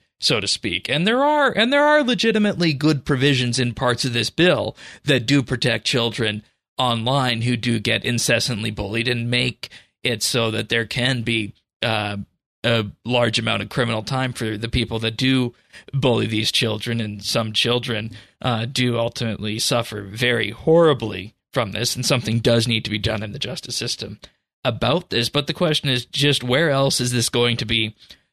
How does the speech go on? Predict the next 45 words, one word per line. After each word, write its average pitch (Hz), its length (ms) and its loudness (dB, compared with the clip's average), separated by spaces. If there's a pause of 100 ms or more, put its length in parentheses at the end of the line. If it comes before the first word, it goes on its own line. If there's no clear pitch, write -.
(120)
applied? 131 460 -2
Is 117 120 -2
this 139 180 2
going 123 340 2
to 120 80 -2
be 113 140 0
applied 131 540 -2
when 120 220 -2
people 120 280 -2
start 123 300 0
looking 123 400 -2
online 127 580 -2
and 123 160 -2
saying, 123 480 -2 (440)
um, 117 580 0
you 123 120 0
know, 120 100 2
you 120 160 2
look 131 280 0
at 123 140 2
anywhere, 120 340 0
you 117 120 -2
look 123 240 -2
at, 117 160 -2 (140)
you 120 140 0
look 120 200 0
at 113 120 -2
X, 120 280 -2
you 117 60 -2
look 120 220 -2
at 113 80 -4
Facebook, 117 640 -4
you 120 80 -2
look 120 180 -4
at 113 140 -4
Reddit, 131 420 0 (280)
you 165 160 2
can 185 140 0
find 147 300 -2
huge, 170 580 2
huge 143 440 2
amounts 127 360 0
of 110 120 -2
anti-Semitism 110 1040 -2
there, 104 280 -2